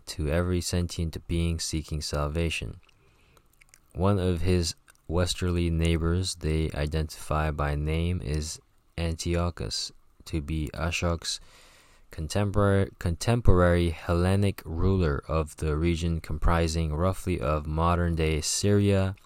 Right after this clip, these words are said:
Iraq, Iran, Jordan, and Israel. Hmm. Hmm. Israel is just a buffer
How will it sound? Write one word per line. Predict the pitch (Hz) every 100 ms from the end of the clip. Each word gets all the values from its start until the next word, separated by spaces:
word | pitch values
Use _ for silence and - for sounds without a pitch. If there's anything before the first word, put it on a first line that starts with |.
| - - - _ -
Iraq, | 82 85 82 82 -
Iran, | 80 80 82 80 76
Jordan, | - 78 78 78
and | - 147
Israel. | 143 165 147 143 143 - _ _ -
Hmm. | 85 101 113 117 107 90 78 - _ _ - - - - - -
Hmm. | - 104 147 156 143 127 110 95 57 - _ _ - - _
Israel | 107 139 113 98 98
is | 95 95 87
just | 113 110
a | 87 98
buffer | 110 120 101